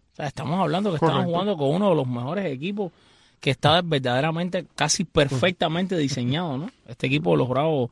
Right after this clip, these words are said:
Speaker 2: Sí.
Speaker 1: para mí siguen, siguen siendo muy buenos los Rojos de Cincinnati. Incluso yo tengo abierto aquí lo-, los, los promedios de los del, por
Speaker 2: Sí.
Speaker 1: ejemplo, el line-up de esta noche. Primer bate batea trescientos nueve, segundo bate batea tres dieci-,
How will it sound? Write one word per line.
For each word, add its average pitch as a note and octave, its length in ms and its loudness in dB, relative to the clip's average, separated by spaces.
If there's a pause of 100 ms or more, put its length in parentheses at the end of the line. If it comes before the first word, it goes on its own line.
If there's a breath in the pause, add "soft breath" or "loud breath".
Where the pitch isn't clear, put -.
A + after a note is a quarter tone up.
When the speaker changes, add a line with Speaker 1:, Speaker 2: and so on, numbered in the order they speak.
Speaker 2:
Sí. B2 80 -2 (360 soft breath)
Speaker 1:
para D3 220 6
mí E3+ 120 2
siguen, A3 280 4
siguen F3+ 520 -2
siendo E3+ 360 -4
muy D#3 180 0
buenos E3 240 4
los C#3+ 120 4
Rojos D#3 220 2
de D#3 80 -2
Cincinnati. D3+ 360 0
Incluso D3+ 380 0
yo F3+ 200 2 (320 loud breath)
tengo D3 200 2
abierto F3+ 280 4
aquí E3+ 360 0
lo-, C3 260 0
los, B2+ 240 -2
los A#2+ 160 -8
promedios D#3 480 0
de D#3 60 2
los C3 180 2
del, A#2+ 280 0
por B2 80 -8
Speaker 2:
Sí. C3 120 2
Speaker 1:
ejemplo, D3 180 4
el C3 100 4
line-up F3 280 4
de F#3 40 0
esta C3+ 160 -4
noche. A#2 300 -4 (280 soft breath)
Primer C#3 300 4
bate D#3 240 2
batea E3+ 280 2
trescientos C#3+ 500 0
nueve, D3 300 2
segundo C3+ 320 2
bate D#3 220 4
batea D3 240 2
tres C#3 180 0
dieci-, B2+ 380 -2